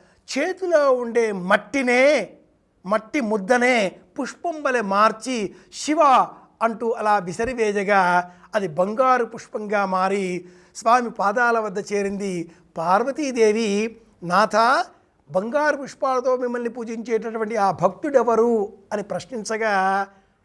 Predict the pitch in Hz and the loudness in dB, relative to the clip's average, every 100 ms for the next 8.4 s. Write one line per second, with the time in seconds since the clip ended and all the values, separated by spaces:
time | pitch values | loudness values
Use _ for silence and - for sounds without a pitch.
0 | _ 226 247 254 254 240 233 254 247 233 | _ -4 2 2 2 -8 -4 -2 2 0
1 | 226 208 208 214 214 170 156 _ _ - | -2 0 0 0 -2 -4 -8 _ _ 0
2 | 190 240 262 285 254 240 214 196 _ 190 | 2 4 0 -4 -4 -4 -4 -12 _ -2
3 | 208 240 247 247 226 208 202 220 214 185 | 0 0 0 -2 -2 -4 -2 2 4 4
4 | 185 180 - - 202 185 170 202 233 226 | 2 -2 -14 -10 -8 -4 -4 0 2 2
5 | 208 208 190 196 202 175 - - _ _ | 0 -4 -2 2 4 2 0 -14 _ _
6 | _ _ 196 208 196 160 180 220 240 254 | _ _ 0 0 0 2 2 2 -2 2
7 | 254 269 277 285 269 262 185 180 - 226 | 4 4 0 -2 -2 -2 -2 -2 0 0
8 | 226 220 190 - | 4 4 2 -2